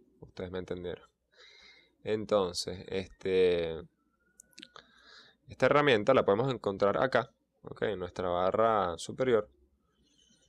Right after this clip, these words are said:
Se llama herramienta de ubicación de pos-, posición libre y también con la manzana P la pueden seleccionar. Seleccionada la herramienta,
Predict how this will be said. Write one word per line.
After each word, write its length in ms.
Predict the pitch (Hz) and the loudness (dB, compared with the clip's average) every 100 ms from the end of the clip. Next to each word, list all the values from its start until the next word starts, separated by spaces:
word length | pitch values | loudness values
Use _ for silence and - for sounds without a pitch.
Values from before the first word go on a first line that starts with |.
| _ - | _ -8
Se 60 | |
llama 200 | 92 85 | -6 -4
herramienta 600 | 85 92 90 92 92 113 92 | -4 -4 -4 -6 0 0 0
de 220 | 104 92 | -2 0
ubicación 600 | 101 98 92 - 117 107 | -2 -2 -4 0 0 0
de 100 | 87 | -6
pos-, 320 | - - - - | -8 -10 -16 -18
posición 380 | 92 90 98 110 | -16 -8 -6 -2
libre 400 | 113 101 120 131 | 0 0 -2 -8
y 180 | - 104 | -8 -4
también 280 | 104 98 90 | -4 -4 -4
con 120 | 107 | 4
la 60 | 98 | 6
manzana 400 | 90 - 95 101 | 6 4 0 4
P 180 | 107 | 6
la 100 | 113 | 6
pueden 220 | 98 95 95 | 4 0 0
seleccionar. 600 | 95 98 95 90 82 - _ _ _ _ _ _ _ | 0 -2 -2 -4 -4 -10 _ _ _ _ _ _ _
Seleccionada 580 | - 92 90 107 104 117 | -6 -4 -2 2 4 6
la 100 | 120 | 6
herramienta, 580 | 113 123 110 92 117 | 4 4 2 0 -6